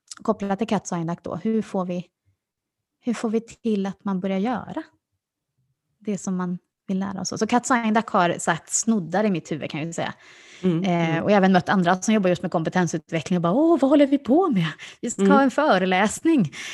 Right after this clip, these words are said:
Speaker 1: Oj, hur, hur gör den här föreläsningen skillnad för de som sitter och lyssnar?"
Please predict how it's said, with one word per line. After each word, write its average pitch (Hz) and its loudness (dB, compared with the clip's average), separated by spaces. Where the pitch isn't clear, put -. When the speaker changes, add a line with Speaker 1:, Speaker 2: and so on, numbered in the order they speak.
Speaker 1:
Oj, 247 2
hur, 247 2
hur 269 2
gör 247 2
den 233 -2
här 196 0
föreläsningen 254 2
skillnad 185 0
för 214 -4
de 185 0
som 175 0
sitter 175 -2
och 175 0
lyssnar?" 175 -6